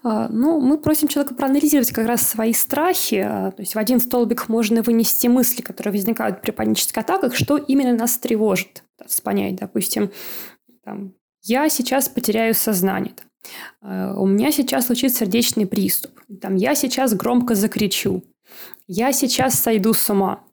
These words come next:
Это все, все те мысли, которые у нас возникают, э, при панической атаке.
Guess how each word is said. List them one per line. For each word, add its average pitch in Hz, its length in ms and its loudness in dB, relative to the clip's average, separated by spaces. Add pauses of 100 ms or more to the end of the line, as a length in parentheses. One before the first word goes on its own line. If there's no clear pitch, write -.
(580)
Это 202 100 -8
все, - 160 0
все 240 140 0
те - 140 0
мысли, 285 320 2
которые 240 360 -2
у - 40 0
нас 285 200 0
возникают, 247 680 0
э, 208 440 -2 (300)
при - 80 -12
панической - 520 0
атаке. 185 360 -4